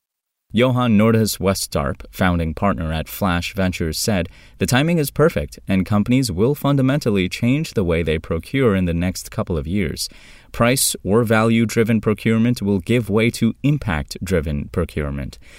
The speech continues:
Companies are acting somewhat blindly today, treading water to solve the problem of the day. Responsibly helps them finally get visibility into their procurement footprints and make forward-thinking decisions for all the right reasons."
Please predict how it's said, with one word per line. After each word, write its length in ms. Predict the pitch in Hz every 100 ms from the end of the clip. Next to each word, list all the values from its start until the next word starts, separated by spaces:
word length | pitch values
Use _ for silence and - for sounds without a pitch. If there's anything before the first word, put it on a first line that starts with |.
| -
Companies 380 | - 120 120 104
are 100 | 95
acting 360 | 90 95 85 80
somewhat 360 | - 98 76
blindly 540 | 78 85 98 104 78 73
today, 400 | - 73 73 - - - -
treading 400 | 117 120 120 95
water 340 | 98 117 76
to 60 | 67
solve 320 | - 80 78
the 200 | 76 69
problem 420 | - 95 90 87
of 140 | 82 78
the 100 | 80
day. 400 | 117 135 85 - - - -
Responsibly 680 | 90 - 131 151 98 98 90
helps 380 | - 190 208
them 200 | - 95
finally 560 | 98 - 180 208 165 127
get 220 | 117 107
visibility 640 | 107 98 82 110 127 87 82
into 220 | 78 85
their 120 | 78
procurement 640 | - 78 - 185 120 69
footprints 480 | - 73 - 78 - - - -
and 120 | 143
make 200 | 190 170
forward-thinking 680 | - 131 117 98 110 101 90
decisions 540 | - - 131 92 87
for 340 | - 92 85 92
all 180 | 98 82
the 140 | 76
right 200 | 73 69
reasons." 540 | 50 117 87 64 -